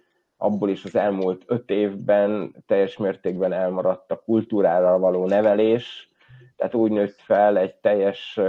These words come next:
középiskolás generáció, akiknek igazából nem érdekes megnézni egy kiállítást, nem érdekes elmenni egy táncelőadásra,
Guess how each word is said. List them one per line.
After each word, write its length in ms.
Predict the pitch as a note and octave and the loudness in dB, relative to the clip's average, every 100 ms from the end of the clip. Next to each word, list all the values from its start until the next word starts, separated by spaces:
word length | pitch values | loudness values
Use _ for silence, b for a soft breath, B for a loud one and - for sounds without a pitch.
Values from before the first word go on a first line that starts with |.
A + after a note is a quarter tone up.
| F#2+ | -2
középiskolás 840 | G#2+ F#2+ F#2 G#2 - G2+ F#2 G2 | -6 -6 -6 -10 -8 -4 -2 -2
generáció, 1040 | G2 F#2+ F#2+ F#2+ G2 - G#2 F#2+ F#2+ G2 - | -2 0 2 0 -2 -8 -6 -2 0 0 -2
akiknek 1120 | G2 - G2+ - - G2+ F#2+ F#2+ F#2 F#2+ F#2+ | -10 -10 -12 -12 -4 0 2 2 -2 -10 -12
igazából 1120 | F#2 F2+ F#2+ F#2+ F2+ G2 F#2 F#2 F2+ F2+ F2 - | -8 -6 -4 -2 -4 -2 2 2 4 2 0 -2
nem 200 | F#2+ F#2+ | -6 -4
érdekes 840 | F#2 E2+ F2 E2+ F#2 F2+ - - - | -4 -4 -4 -6 -6 -8 -10 -18 -10
megnézni 540 | F2+ F#2+ F2+ F2+ F#2+ | -8 -6 -8 -8 -6
egy 140 | F2+ | -8
kiállítást, 840 | _ F#2 F#2+ A2 G#2+ - G2+ G#2+ - | _ -4 -2 -2 -2 0 2 2 0
nem 140 | G2+ | 0
érdekes 440 | F#2 E2+ - F#2+ - | 0 -2 -8 -10 -4
elmenni 500 | F#2+ F#2 F2+ F#2+ F#2+ | -2 -2 -4 -4 -6
egy 280 | F#2 - - | -6 -8 -4
táncelőadásra, 1200 | G2+ G#2+ G#2+ A2+ G#2+ G#2+ G#2 G#2 - A2 G#2+ | -2 -2 -2 2 4 4 4 2 -2 2 4